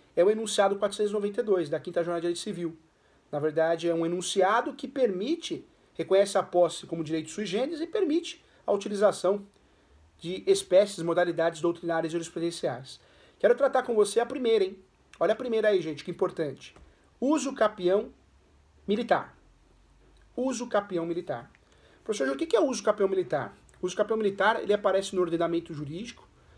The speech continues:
também em o-, em outros países. É um uso capião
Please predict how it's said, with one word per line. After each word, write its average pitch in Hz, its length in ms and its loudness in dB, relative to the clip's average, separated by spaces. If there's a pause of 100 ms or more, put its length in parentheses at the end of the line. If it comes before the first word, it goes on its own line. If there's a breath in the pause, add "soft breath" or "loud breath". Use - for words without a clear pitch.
(160 soft breath)
também 170 340 0
em 170 40 4
o-, 170 240 0
em 180 120 -8
outros 175 240 0
países. 160 640 -6 (760 soft breath)
É 185 80 8
um 226 80 8
uso 233 140 -4
capião 226 540 4